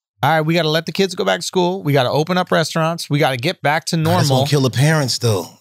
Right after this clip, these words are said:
Speaker 2: Ugh.
Speaker 1: Say, no, but I'm saying, like, we gotta, we gotta get as close as we can back to normal while being safe, but we just have to accept that this is part of life and this is the risk of life,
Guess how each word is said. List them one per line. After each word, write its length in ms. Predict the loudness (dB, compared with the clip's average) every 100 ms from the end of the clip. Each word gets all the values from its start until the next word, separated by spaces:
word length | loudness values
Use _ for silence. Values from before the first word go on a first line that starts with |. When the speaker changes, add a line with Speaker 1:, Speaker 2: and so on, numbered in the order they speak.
| -2
Speaker 2:
Ugh. 360 | 0 0 -2 -10 _
Speaker 1:
Say, 240 | -2 0 0
no, 240 | 0 0
but 100 | 0
I'm 80 | 0
saying, 160 | 0 0
like, 160 | 0 0
we 100 | 0
gotta, 260 | 0 0 -2
we 100 | -2
gotta 200 | 0 0
get 180 | 0 -6 -2
as 160 | -4 0
close 220 | -2 0
as 40 |
we 100 | -2
can 220 | -2 0
back 160 | 0 -2
to 80 | -2
normal 240 | -2 0
while 240 | 0 2 0
being 280 | 0 0 0
safe, 460 | 0 0 -4 -10 _ _
but 80 | 0
we 120 | 0
just 180 | 0 0
have 140 | -2
to 100 | 0
accept 480 | -2 0 0 0 -2 _ _ _ _
that 200 | 0 0 -2
this 200 | -2 -2
is 120 | -4
part 240 | -2 0 2
of 80 | 2
life 360 | 0 -2 -12 -6
and 220 | -4 -2
this 180 | -2 -2
is 60 |
the 100 | -4
risk 320 | 0 0 0 0
of 60 |
life, 320 | 2 0 -4